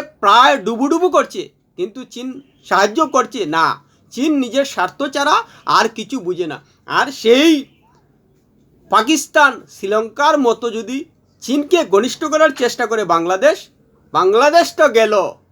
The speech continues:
রীতিমতো ডুবে যাবে বঙ্গোপসাগরে, একেবারে নিশ্চিত। সেটা ভারত নয়, চীন ভারত নয়, যে মানবিক দিক দিয়ে প্রতিবেশীকে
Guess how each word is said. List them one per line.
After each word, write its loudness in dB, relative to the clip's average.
রীতিমতো -2
ডুবে 2
যাবে 0
বঙ্গোপসাগরে, -2
একেবারে 2
নিশ্চিত। -4
সেটা 0
ভারত 4
নয়, -6
চীন -8
ভারত 2
নয়, -8
যে -4
মানবিক -4
দিক -6
দিয়ে -4
প্রতিবেশীকে -4